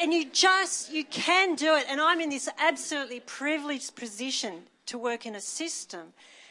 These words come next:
where I've got principals and assistant principals ready to run with this, and we are just knocking the curriculum over as they see the curriculum and building it from the learning that those kids need in the classroom.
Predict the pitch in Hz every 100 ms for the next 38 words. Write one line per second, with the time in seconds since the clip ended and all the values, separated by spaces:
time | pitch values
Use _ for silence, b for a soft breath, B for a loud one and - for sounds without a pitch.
0 | B - 269 277 254 262 254 262 240 240
1 | - 320 - 294 277 269 247 - - 214
2 | 208 330 349 254 - 214 - 220 220 226
3 | 196 185 196 240 277 262 233 226 214 -
4 | - 233 240 240 247 240 214 226 226 -
5 | 214 196 - 220 233 285 302 330 262 233
6 | - 214 208 - 196 190 - 196 214 220
7 | 190 - - 220 202 - 240 240 - 233
8 | 220 220 190 - 165 151 _ - 175 208
9 | - B B B B B B 277 269 -
10 | 285 339 330 311 269 208 208 - _ -
11 | 262 254 247 - 269 262 247 262 277 294
12 | 294 254 180 208 240 - 226 240 240 233
13 | - 240 - 220 214 202 196 226 226 233
14 | - 208